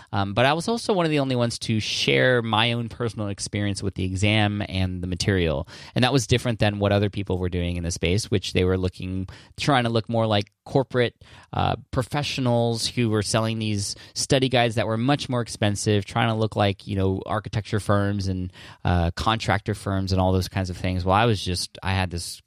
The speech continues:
cruddy looking little website that all I could do to stand out was share my own experience. And that, that's what worked. So with whatever you do, I, I feel like that's gonna be your advantage. You know, that's, um, y-, the reason why you stand out is because you're being you on your site. Now,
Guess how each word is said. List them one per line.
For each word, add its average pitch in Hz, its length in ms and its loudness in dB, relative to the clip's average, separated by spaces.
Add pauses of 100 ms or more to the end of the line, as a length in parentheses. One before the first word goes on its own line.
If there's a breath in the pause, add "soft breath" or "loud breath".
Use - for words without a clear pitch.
cruddy 95 340 0
looking 92 340 -4
little 92 180 0
website 90 520 0
that 82 260 0 (340 loud breath)
all 95 160 2
I 95 80 2
could 92 200 -4
do 104 480 4
to 101 140 -2
stand 104 280 0
out 160 200 2
was 107 140 0
share - 440 -2
my 107 180 2
own 110 140 -2
experience. 117 460 -6
And 92 100 -4
that, 92 120 2 (120)
that's 101 260 0
what 98 140 -2
worked. 98 280 -2
So 101 220 4
with 107 240 0
whatever 175 260 2
you 143 140 -2
do, 107 220 0
I, 104 180 4
I 113 120 0
feel 147 200 -4
like 127 180 2
that's 113 280 0
gonna 104 180 -6
be 98 80 -2
your 92 140 -2
advantage. 90 480 -2
You 85 80 -6
know, 87 120 2
that's, 90 320 -2 (440 loud breath)
um, 90 360 2 (100)
y-, 117 240 0
the 113 140 2
reason 110 420 2
why 101 340 4
you 95 300 -4
stand 139 260 0
out 165 220 4
is 110 100 -4
because 101 320 -2
you're 95 100 -2
being 90 220 -4
you 101 160 2
on 90 80 -2
your 85 100 -6
site. 78 240 -4
Now, 101 320 2